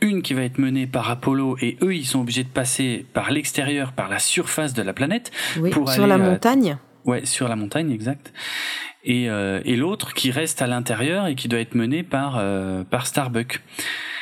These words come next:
Speaker 1: Et donc, l'équipe d'Apollo, eux, ils sortent. Et, euh, tout de suite, on, on a trois prisonniers qui discutent et qui disent, « Ouais, mais là-haut, euh, il y a des vaisseaux Cylons, euh,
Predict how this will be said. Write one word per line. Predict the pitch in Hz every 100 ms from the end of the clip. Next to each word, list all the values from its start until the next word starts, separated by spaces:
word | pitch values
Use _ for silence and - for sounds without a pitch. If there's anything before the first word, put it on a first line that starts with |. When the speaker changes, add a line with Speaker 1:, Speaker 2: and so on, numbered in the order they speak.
| - -
Speaker 1:
Et | - 110
donc, | 113 - 107
l'équipe | 160 185 220
d'Apollo, | 156 135 135 151 233
eux, | - 185 170 135 -
ils | -
sortent. | - 196 262 - 101 101 - - - - -
Et, | - 147 139
euh, | 123
tout | 202
de | 196
suite, | - 220 220 - 151
on, | 143 127 117 113 110 -
on | 123
a | 147
trois | 139 151 190
prisonniers | - 139 127 143 190
qui | -
discutent | 151 135 131 185 196 - - - -
et | 117
qui | -
disent, « | 127 170 113
Ouais, | 127 160 160
mais | 139
là-haut, | 120 131 156 160 139
euh, | 107 107
il |
y | 123
a |
des | 120
vaisseaux | 123 127 127 123
Cylons, | - 123 147 170 170
euh, | 147 113 101 98